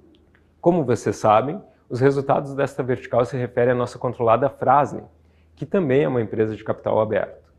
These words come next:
Então, para quem tiver interesse em saber mais detalhes sobre essa empresa, é só acessar o site r i ponto fras traço le ponto com. Passando para a vertical Serviços Financeiros Digitais,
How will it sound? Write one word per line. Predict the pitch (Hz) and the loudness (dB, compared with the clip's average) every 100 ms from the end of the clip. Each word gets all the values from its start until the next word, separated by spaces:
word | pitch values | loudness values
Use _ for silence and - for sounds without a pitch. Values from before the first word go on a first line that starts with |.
| _ _ _ - | _ _ _ -16
Então, | 101 120 147 | -2 2 2
para | 139 113 | 0 -2
quem | - 196 | -2 -4
tiver | - 139 143 | -2 -2 -2
interesse | 131 123 113 113 113 - - | -2 -2 0 0 -2 -14 -14
em | 107 | -8
saber | 113 104 107 | -6 0 -2
mais | 101 113 170 | 0 -2 -2
detalhes | 160 151 120 110 101 | -2 -2 2 2 0
sobre | - 104 104 | -8 -6 -4
essa | 104 123 | -4 -8
empresa, | 139 139 120 147 175 - _ - | -6 -2 0 -2 -10 -18 _ -8
é | 139 | -6
só | - | 0
acessar | 147 - - 131 139 | 0 0 -2 0 0
o | |
site | - 120 127 127 165 - _ _ - | -2 0 0 -2 -16 -18 _ _ 0
r | 147 160 123 139 | 2 2 0 -2
i | 170 | -4
ponto | - 127 117 101 107 - - _ | -4 0 0 -2 -10 -14 -20 _
fras | 120 123 175 - - - | 0 2 2 -6 -20 -4
traço | 117 117 - 104 - | 2 2 0 -12 -10
le | 107 117 156 - - _ _ | -2 0 0 -2 -20 _ _
ponto | 135 131 127 | -4 -4 -4
com. | 131 - - - _ _ _ _ _ - - - _ _ - | -4 -6 -6 -20 _ _ _ _ _ -20 -20 -20 _ _ -2
Passando | 147 - 180 202 | -2 0 -2 0
para | 180 147 | 0 -2
a | |
vertical | 120 - 127 127 - 120 127 123 | -2 -2 -2 -2 0 4 4 2
Serviços | - 104 135 - 139 | -6 -4 -6 -6 -6
Financeiros | 127 110 - 107 107 | -4 -4 -2 -2 -2
Digitais, | 98 - 151 156 135 185 - | -10 -8 -2 2 2 0 -10